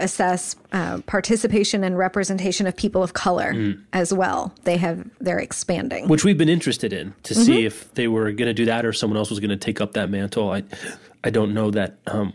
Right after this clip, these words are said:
Speaker 2: we would ex-, need to expect that from Vita, but I, I'm pleased to see that they're gonna do it just 'cause I'm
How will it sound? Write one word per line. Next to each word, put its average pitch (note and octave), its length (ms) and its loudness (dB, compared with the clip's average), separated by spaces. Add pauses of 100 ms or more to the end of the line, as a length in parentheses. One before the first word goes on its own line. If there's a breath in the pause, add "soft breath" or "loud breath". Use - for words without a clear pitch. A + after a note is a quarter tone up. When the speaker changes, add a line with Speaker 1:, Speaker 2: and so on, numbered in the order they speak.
(160)
Speaker 2:
we A#2 180 2
would G#2+ 180 2
ex-, - 280 -6
need A#2+ 220 0
to A2 80 0
expect D3 380 -2
that - 180 0
from G#2+ 180 -4
Vita, G#2+ 180 0
but G2+ 160 -2
I, G2+ 140 -2 (140)
I'm G2 200 -2 (140)
pleased B2 420 0
to A#2+ 60 -2
see A2+ 200 -2
that G#2 120 -4
they're G#2+ 120 -2
gonna G2+ 160 0
do G#2+ 180 0
it G2+ 80 -2
just - 200 -6
'cause G2+ 120 -2
I'm F#2+ 200 -4